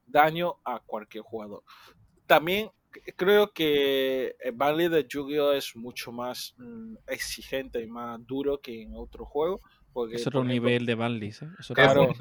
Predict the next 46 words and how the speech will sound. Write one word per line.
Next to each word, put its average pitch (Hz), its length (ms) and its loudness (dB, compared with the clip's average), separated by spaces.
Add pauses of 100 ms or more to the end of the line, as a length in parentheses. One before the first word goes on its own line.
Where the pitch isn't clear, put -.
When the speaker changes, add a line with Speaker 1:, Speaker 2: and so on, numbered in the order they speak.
Speaker 3:
nivel, - 240 10
Speaker 1:
eh, 151 80 8
Speaker 3:
es 135 100 4
un 151 60 6
nivel 151 220 4
de 147 60 10
Banlist 147 260 8
muy 139 160 6
duro, 139 260 6
pero 127 320 6
necesario. 107 600 0
Tú 131 100 0
con 151 160 8
los 147 120 10
años, 151 200 6
cuando 139 200 4
vas 123 100 6
Speaker 1:
Claro. 143 140 10
Speaker 3:
jugando 127 300 4 (100)
y 131 140 -4
te 135 60 0
vas 127 100 4
metiendo 123 220 2
en 123 40 4
el 120 60 0
competitivo, 117 540 0
te 127 80 0
das 113 120 0
cuenta 123 240 0
de 120 80 4
que 113 60 2
las 110 140 4
Banlist 131 460 2
son 120 200 2
muy 123 180 -2
necesarias, 104 580 -6
¿eh? 175 60 -12 (120)
Y 123 100 -12
cuanto 117 320 6
más 131 200 6
dura 156 400 8
Speaker 1:
Eh, 170 260 8 (1500)
sí, 202 360 6 (220)
lo, 160 240 10
lo 160 180 12
comprendo. 170 560 8